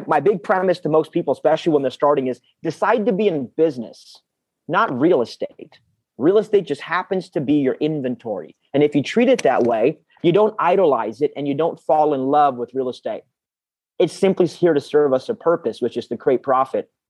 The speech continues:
and help us get to what we actually want to do. So I just think beyond the real estate, Jack.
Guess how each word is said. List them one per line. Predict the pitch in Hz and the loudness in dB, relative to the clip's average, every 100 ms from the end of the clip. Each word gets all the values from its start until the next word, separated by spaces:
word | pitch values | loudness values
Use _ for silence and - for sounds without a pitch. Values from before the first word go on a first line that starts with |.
| _ | _
and | 120 | -6
help | 120 123 | -2 0
us | 120 | -2
get | - 120 | -2 -2
to | 127 | -2
what | 120 | -2
we | 117 | 0
actually | 117 120 - 107 | 0 -2 -6 -8
want | 98 | -8
to | 92 90 | -12 -10
do. | - _ _ _ - | -10 _ _ _ -4
So | 147 135 - - | 0 0 -2 -4
I | 165 | 0
just | 196 - | 0 2
think | 220 165 | 0 2
beyond | 175 175 175 | 2 4 2
the | 147 | 2
real | 151 139 | 2 2
estate, | - 131 117 - _ _ | 2 0 0 -2 _ _
Jack. | - 117 110 | -2 -2 -2